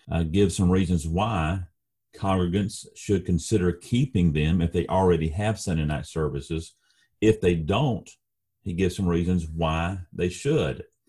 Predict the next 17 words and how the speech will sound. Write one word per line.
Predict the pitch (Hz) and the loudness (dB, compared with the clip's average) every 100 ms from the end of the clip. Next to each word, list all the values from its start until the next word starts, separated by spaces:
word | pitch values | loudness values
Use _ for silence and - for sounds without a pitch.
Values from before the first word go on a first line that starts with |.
| _ _ _ _ _ 85 | _ _ _ _ _ -2
Uh, | 92 90 - | 0 0 0
and | |
he | 101 | 0
says | 110 117 104 90 | 0 -2 -2 -2
here | 110 101 90 | -2 0 0
that | 87 - | -2 -4
having | - 113 131 131 110 | -4 -2 0 0 0
an | 85 - | -2 -4
evening | 110 110 98 90 | -2 0 0 -2
service | - 104 78 73 73 - _ _ _ _ | -2 -2 0 -2 -4 -12 _ _ _ _
keeps | - 117 117 82 - | -6 -2 -2 -4 -4
the | 98 | 0
Lord's | 85 82 87 92 101 - | 2 4 2 0 -4 -10
day | 87 82 101 78 73 90 90 _ _ _ - | -10 -4 -2 0 -2 -4 -8 _ _ _ -6
the | 87 | -2
Lord's | 78 71 73 | 0 0 -2
day. | 85 104 82 64 | -4 -2 -2 -6